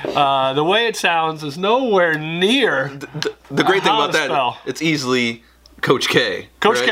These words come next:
Speaker 1: K,
Speaker 2: You
Speaker 1: you
Speaker 2: can,
Speaker 1: know.
Speaker 2: you, you can shorten that.
Speaker 1: People know who
Speaker 2: Yes.
Speaker 1: you're talking about
Speaker 2: Yeah,
Speaker 1: when you
Speaker 2: you
Speaker 1: say
Speaker 2: got
Speaker 1: that.
Speaker 2: it.
Speaker 1: They, you know, i-, if you try to, to say it to the A city, that could be anything, not Albuquerque, but Coach K, yeah, Krzyzewski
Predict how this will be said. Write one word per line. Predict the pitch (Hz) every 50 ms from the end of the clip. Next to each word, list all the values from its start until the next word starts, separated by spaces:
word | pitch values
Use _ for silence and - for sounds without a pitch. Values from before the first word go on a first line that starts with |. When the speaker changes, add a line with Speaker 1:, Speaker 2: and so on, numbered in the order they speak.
| 175 143
Speaker 1:
K, | 127
Speaker 2:
You | 127 131
Speaker 1:
you | 139 170 170
Speaker 2:
can, |
Speaker 1:
know. | 160 151 147
Speaker 2:
you, | 127 139 -
you | - 135
can | 131 131
shorten | 113 - 165 151 123 113 104
that. | 98 92 -
Speaker 1:
People | 233 233 208 208
know | 196 196 196 196
who | 196
Speaker 2:
Yes. | 190
Speaker 1:
you're | 180 165
talking | - 202 190 180 165 - 160 143
about | 135 139 131 127
Speaker 2:
Yeah, | 120
Speaker 1:
when | 120 131
you | 131
Speaker 2:
you | 127
Speaker 1:
say | - - 165 147
Speaker 2:
got | 120 104
Speaker 1:
that. | 123 113 120
Speaker 2:
it. | 143
Speaker 1:
They, | 175 180 175 170
you | 170
know, | 160 143 123 120 120 131
i-, | 135 -
if | 139 143 143 143 143 -
you | 151
try | 143 175 170
to, | 160 143 135 135
to | 135 - 131
say | - - 160 147 127
it | 120
to | - 127 117 113 107 107 - - -
the | 113 117 117 117 113 113 110 - -
A | 139 147 160 151
city, | 139 - - 127 117 117 113 113 - - - -
that | - 214 202 180 165 165
could | - 202 180
be | 165 190
anything, | 226 190 147 123 117
not | 131 151 143
Albuquerque, | 156 170 165 127 123 - 131 113 107 - 104 98
but | 104 107 107 - -
Coach | - 185 190 - - -
K, | - 208 180 151 131 131
yeah, | 147 135 120 113
Krzyzewski | - - - 143 135 - - 208 196 196 - - - 147 135 -